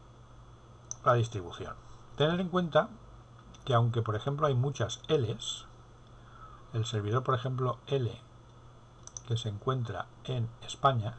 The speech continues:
en el Padre Llobregat, eh, específicamente, tiene una dirección I P, que es la ciento noventa y nueve siete ochenta y tres cuarenta y dos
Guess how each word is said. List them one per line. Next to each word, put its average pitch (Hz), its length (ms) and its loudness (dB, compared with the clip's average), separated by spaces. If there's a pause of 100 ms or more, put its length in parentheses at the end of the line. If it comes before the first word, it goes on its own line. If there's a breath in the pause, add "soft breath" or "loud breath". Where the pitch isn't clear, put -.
(600)
en 104 60 -8
el 95 80 -10
Padre 104 300 4
Llobregat, 101 600 -2
eh, 107 260 -6
específicamente, 110 760 -4 (560 loud breath)
tiene 160 240 -2
una 156 200 0
dirección 156 680 0 (320)
I 127 100 0
P, 139 340 -2
que 117 80 -6
es 107 80 -4
la 101 120 -2
ciento 110 960 0
noventa 104 400 -6
y 98 60 -8
nueve 110 360 0
siete 117 360 -2
ochenta 101 320 -8
y 98 60 -6
tres 113 260 -4
cuarenta 120 440 -2
y 123 60 0
dos - 400 -4